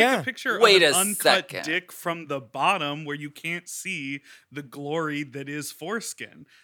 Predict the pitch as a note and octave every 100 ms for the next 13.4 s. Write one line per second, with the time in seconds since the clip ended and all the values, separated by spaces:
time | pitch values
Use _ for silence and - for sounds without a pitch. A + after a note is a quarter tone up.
0 | _ D3+ G3+ G3+ - F#3 G3+ F3+ D3+ D#3
1 | E3 - F#3 G3 G3 D#3+ C#3+ - E3 F#3
2 | - D3 C#3 C3+ C3 C3 C#3+ - - _
3 | _ _ _ B2 D3 D#3 D3 D3 D3 C3
4 | B2 B2+ D#3+ D#3+ B2 C3 - _ - D3+
5 | D3+ D3+ D3+ D3+ - D3+ D3+ C#3 - -
6 | G3+ F#3 A2 C#3+ C3 G#2 D#3+ - B2+ A#2+
7 | - F#3+ G3+ A#2+ A#2+ - _ _ _ -
8 | C3+ A#2+ C#3 C3+ A#2+ G#3+ G3 C#3 C#3 -
9 | _ - C#3+ F#3 F#3+ G3 - B3+ C4 A#2+
10 | E2 C#3 A3+ A3 - A#3 - A#3 - A3+
11 | A3 G#3 G#3+ G#3+ G3+ _ _ _ - C4
12 | A#3+ B3 B3+ B3 A#3+ A3 A#3 A#3 G#3+ B3+
13 | C4+ D3 G#2+ F#2+